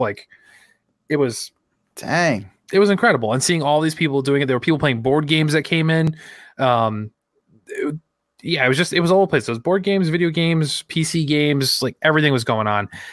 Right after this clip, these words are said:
Speaker 1: was really cool to see. The one thing I will say that I'm, I'm a little, I don't wanna say disappointed because this is all for charity, so anything anybody did was fantastic. But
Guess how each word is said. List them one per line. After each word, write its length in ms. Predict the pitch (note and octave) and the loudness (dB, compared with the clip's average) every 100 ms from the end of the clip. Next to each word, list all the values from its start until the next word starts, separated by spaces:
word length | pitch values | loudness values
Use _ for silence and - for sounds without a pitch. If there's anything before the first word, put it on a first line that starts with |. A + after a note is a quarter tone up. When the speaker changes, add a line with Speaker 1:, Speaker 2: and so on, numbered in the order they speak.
| - - | -20 -10
Speaker 1:
was 80 | A#2+ | -2
really 220 | C#3+ D3+ | 2 2
cool 180 | C#3+ C#3+ | 2 2
to 60 | C3 | 2
see. 200 | C3+ B2+ | 2 2
The 120 | C3 | 2
one 200 | C#3 A3+ | 2 2
thing 120 | A#3+ | 4
I 60 | D3+ | 2
will 160 | C#3+ | 2
say 160 | D3+ C#3+ | 2 0
that 100 | A#2 | 0
I'm, 120 | A#2+ | 0
I'm 220 | A#2 C3 | 0 0
a 40 | C3+ | 0
little, 400 | C#3 G#3 G#3+ - _ _ _ _ _ _ _ - | 2 2 0 -2 _ _ _ _ _ _ _ 0
I 40 | |
don't 60 | G#3+ | 2
wanna 80 | F#3+ | 4
say 100 | D#3 | 2
disappointed 500 | C3 C3 A2+ A#2+ A2 | 2 0 2 2 4
because 180 | A2+ A#2 | 2 2
this 200 | C#3 - | 0 2
is 100 | B2 | 2
all 100 | A2+ | 2
for 100 | A2+ | 0
charity, 260 | A#2+ G#2+ | 0 2
so 100 | G#2+ | 2
anything 280 | B2 D3 C#3+ | 2 2 2
anybody 300 | B2 B2 A2 | 2 4 4
did 100 | G#2+ | 2
was 120 | G#2 | 0
fantastic. 560 | - A#2 B2 A2 - G2+ | 0 -2 0 -2 -2 -2
But 200 | C3 A#2 | -2 -2